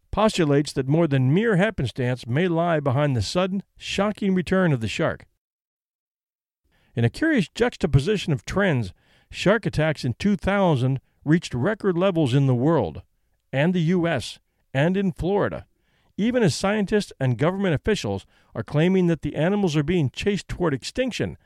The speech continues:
by fishermen looking for thrill kills. Mister Page writes, "I can say with confidence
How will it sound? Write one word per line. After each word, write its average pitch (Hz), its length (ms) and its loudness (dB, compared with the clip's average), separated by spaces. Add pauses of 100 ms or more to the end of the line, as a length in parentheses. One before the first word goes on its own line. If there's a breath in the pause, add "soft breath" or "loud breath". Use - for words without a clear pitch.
(160 soft breath)
by 120 160 -2
fishermen 147 520 0
looking 156 280 -2
for 147 120 -6
thrill 208 360 -2
kills. 101 520 -4 (760 soft breath)
Mister 143 240 -2
Page 156 300 2
writes, 151 360 2 (500 soft breath)
"I 120 100 -2
can 127 120 -6
say 220 180 0
with 214 180 -2
confidence 160 580 -2